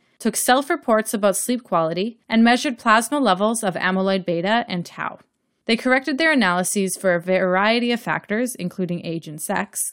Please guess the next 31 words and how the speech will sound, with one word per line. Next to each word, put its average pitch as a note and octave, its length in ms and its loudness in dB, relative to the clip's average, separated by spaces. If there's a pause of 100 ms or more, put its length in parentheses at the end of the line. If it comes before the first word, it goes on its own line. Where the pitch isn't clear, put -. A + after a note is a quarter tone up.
(160)
and B3 140 4
they C4+ 80 6
found C4+ 320 2
that G3 160 2
lower A3+ 380 2
signal A3 420 0
intensity E3 760 -6
of F#3+ 220 0
the G3+ 80 -2
middle G#3 400 0
to A#3 140 -6
caudal A#3 580 -2
locus G3+ 580 0
coeruleus F3 1040 -6 (160)
correlated F3+ 840 0
with F#3+ 320 -4
more G3 500 0
self-reported E3+ 920 -4
nocturnal E3 680 -8
awakenings. - 840 -6 (320)
They A3+ 120 2
saw B3 320 4
this G3 440 -2
the F#3 120 -4
most F#3+ 800 0 (140)
in G#3 140 2
the G#3 100 2
people B3+ 400 0
who G#3+ 180 -2
also G3+ 320 0
had F#3+ 200 -2